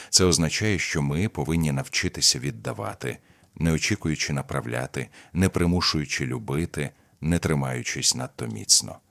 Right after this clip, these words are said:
Справжня любов підносить душу і дозволяє їй летіти, чим більше ви живете в цьому просторі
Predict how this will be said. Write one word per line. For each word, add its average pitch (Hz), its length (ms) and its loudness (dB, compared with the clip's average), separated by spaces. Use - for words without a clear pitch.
Справжня 78 580 4
любов 65 420 0
підносить 73 640 0
душу 73 500 -4
і 82 120 0
дозволяє 78 680 2
їй 73 280 0
летіти, 73 640 -2
чим 64 300 -4
більше 90 420 -2
ви 71 180 -2
живете 69 460 -4
в 60 80 -10
цьому 69 340 0
просторі 82 680 0